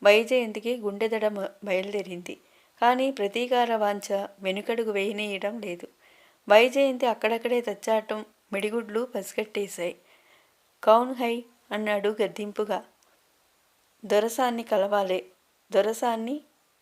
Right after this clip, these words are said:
క్యా కామ్ హై?" పని దొరుకుతుందేమోనని పల్లెటూరి ఆశతో తొట్రుపాటుతో మాట్లాడుతున్న వైజయంతిని కిందికి మీదికి ఎగాదిగా చూశాడు గూర్ఖా.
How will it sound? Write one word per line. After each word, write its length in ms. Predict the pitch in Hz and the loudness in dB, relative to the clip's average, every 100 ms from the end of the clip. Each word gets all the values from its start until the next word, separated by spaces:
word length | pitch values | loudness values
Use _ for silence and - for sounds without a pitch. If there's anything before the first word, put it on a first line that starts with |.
| _ _ _ _ _ | _ _ _ _ _
క్యా 200 | 226 226 | 4 4
కామ్ 340 | 254 233 226 226 | 4 2 0 0
హై?" 280 | 208 202 202 _ _ _ _ - | -4 -6 -10 _ _ _ _ 0
పని 220 | 208 220 | 2 2
దొరుకుతుందేమోనని 1120 | 240 240 226 214 214 202 208 202 202 202 233 262 _ _ | 0 -2 -2 -4 -4 -4 -4 -4 -6 -8 -8 -12 _ _
పల్లెటూరి 540 | 196 202 202 233 233 220 | -4 -4 -4 -4 -2 -2
ఆశతో 540 | 208 - 202 202 208 - | -4 -6 -6 -4 -4 -4
తొట్రుపాటుతో 640 | 196 - 226 220 214 - 226 | -6 -4 -2 -2 -2 -6 -6
మాట్లాడుతున్న 800 | 214 196 202 202 196 196 190 190 - _ _ _ - | -6 -6 -4 -4 -4 -10 -10 -12 -16 _ _ _ 4
వైజయంతిని 680 | 190 214 247 220 202 190 214 | 4 6 0 -2 -6 -8 -8
కిందికి 500 | 220 196 202 - 240 | -8 -8 -8 -8 -6
మీదికి 540 | 214 202 190 202 202 - | -6 -8 -10 -10 -10 -8
ఎగాదిగా 640 | 180 180 202 196 185 220 226 | -6 -2 -2 -4 -4 -6 -6
చూశాడు 500 | 208 - 190 190 240 214 | -8 -2 -2 -2 -8 -8
గూర్ఖా. 380 | 202 - 233 | -12 -8 -8